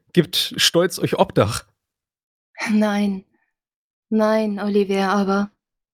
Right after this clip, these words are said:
Speaker 2: aber es füllt das Herz. Das macht es reich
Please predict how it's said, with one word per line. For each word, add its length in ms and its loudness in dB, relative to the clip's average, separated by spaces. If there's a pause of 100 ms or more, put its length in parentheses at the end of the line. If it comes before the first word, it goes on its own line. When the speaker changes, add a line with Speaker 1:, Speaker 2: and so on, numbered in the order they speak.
(120)
Speaker 2:
aber 360 2
es 200 -2
füllt 640 -2
das 220 -2
Herz. 520 -2 (500)
Das 200 0
macht 260 0
es 220 0
reich 520 -2